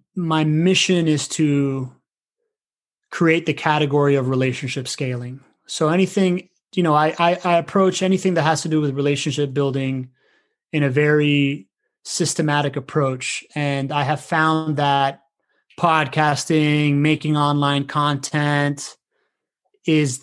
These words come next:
the way you scale relationships, right? Like, it is the kerosene you can put on the fire of, of relationship building.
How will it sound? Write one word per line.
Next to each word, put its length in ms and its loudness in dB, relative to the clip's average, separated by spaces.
the 200 0
way 280 2
you 160 2
scale 460 0
relationships, 920 -6
right? 220 0
Like, 200 -2
it 120 2
is 120 2
the 80 0
kerosene 540 2
you 100 2
can 160 -2
put 160 0
on 120 2
the 80 -2
fire 500 0
of, 380 -4
of 200 -2
relationship 600 -4
building. 540 -6